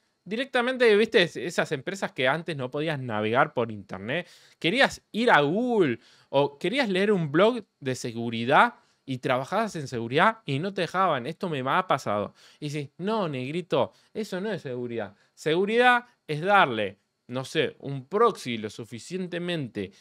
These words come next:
tecnológico que haga un análisis del tráfico, pero que lo deje leer todo". Porque seguramente en eso que está buscando también haya información que le sirva para proteger o para hacer algo de la empresa.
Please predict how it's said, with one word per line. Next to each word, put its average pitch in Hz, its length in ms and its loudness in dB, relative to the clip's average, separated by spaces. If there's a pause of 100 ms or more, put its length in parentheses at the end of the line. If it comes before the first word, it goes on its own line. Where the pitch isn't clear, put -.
(200)
tecnológico 240 960 0
que 143 320 0
haga 226 200 0
un 185 140 -4
análisis 165 640 0
del 156 160 -2
tráfico, 208 500 0
pero 131 180 -4
que 123 100 -10
lo 117 140 0
deje 175 240 -4
leer 120 280 -4
todo". 156 500 2 (320)
Porque 131 240 -12
seguramente 180 920 -6
en 151 100 -4
eso 208 240 -4
que 139 100 -10
está 190 140 -6
buscando 170 560 -4 (380)
también 214 400 2
haya 202 240 -2
información 127 500 -8
que 160 140 -2
le 117 100 0
sirva 196 380 0
para 107 260 -4
proteger 160 640 -4
o 147 100 -4
para 113 160 -4
hacer 202 220 -4
algo 190 220 0
de 117 80 0
la 104 80 -4
empresa. 107 600 0